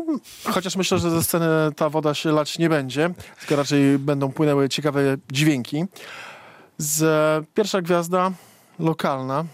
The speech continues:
Zenon Martyniuk. Aż trudno w to uwierzyć, ale nigdy chyba nie występował na rynku Kościuszki w Białymstoku, więc teraz będzie miał okazję. Ja wiem, że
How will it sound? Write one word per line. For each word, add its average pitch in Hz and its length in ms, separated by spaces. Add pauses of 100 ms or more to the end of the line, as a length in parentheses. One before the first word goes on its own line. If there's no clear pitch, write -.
(360)
Zenon 170 340
Martyniuk. 147 520 (180)
Aż 156 120
trudno 175 260
w - 60
to 170 100
uwierzyć, 156 340
ale 147 220 (500)
nigdy 147 280
chyba 127 200
nie 127 80
występował 127 500
na 127 300
rynku 139 280
Kościuszki 139 580 (360)
w 131 120
Białymstoku, 135 520
więc 147 160
teraz 143 180
będzie 135 260
miał 135 260 (360)
okazję. 139 540 (840)
Ja 170 180
wiem, 208 360 (220)
że 147 400